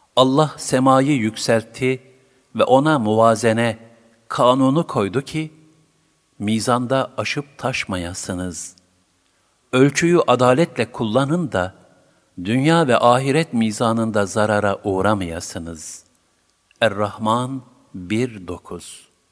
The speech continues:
Ya Rab, bu alemde bizleri hikmet ve esrar hazineleri olan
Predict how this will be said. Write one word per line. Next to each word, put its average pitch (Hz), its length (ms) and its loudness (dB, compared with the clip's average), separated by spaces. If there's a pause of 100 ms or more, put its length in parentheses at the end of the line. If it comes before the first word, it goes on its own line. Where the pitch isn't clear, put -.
(800)
Ya 95 300 -2
Rab, 82 200 -8 (1080)
bu 139 220 4
alemde 104 480 0
bizleri 101 480 -4
hikmet - 420 -8
ve 107 60 -2
esrar 120 500 -4
hazineleri 98 680 -4
olan 95 500 -2